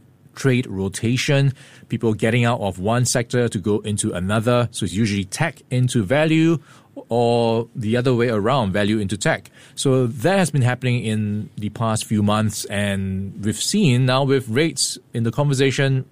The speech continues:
moving faster than what most people were expecting, that being accelerated. So now, looking at how yields have now come back down, settling at around one point five three percent,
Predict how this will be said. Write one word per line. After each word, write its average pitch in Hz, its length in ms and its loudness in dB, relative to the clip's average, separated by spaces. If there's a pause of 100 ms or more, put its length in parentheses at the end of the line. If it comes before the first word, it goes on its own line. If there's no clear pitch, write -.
(180)
moving 120 360 2
faster 143 580 0
than 113 360 0 (400)
what 110 200 -4 (160)
most 123 300 0
people 151 200 2
were 113 80 4
expecting, 113 560 -2 (300)
that 90 320 0
being 123 160 0
accelerated. 127 720 0
So 120 300 0
now, 147 800 2
looking 160 280 0
at 127 80 2
how 143 200 2
yields 170 480 2
have 104 100 -2
now 104 160 0
come 107 260 -2
back 110 200 -2
down, 110 420 0
settling 123 480 0
at 101 80 -2
around 101 300 2
one 98 160 2
point 92 180 -2
five 110 240 0
three 113 240 -2
percent, 127 440 0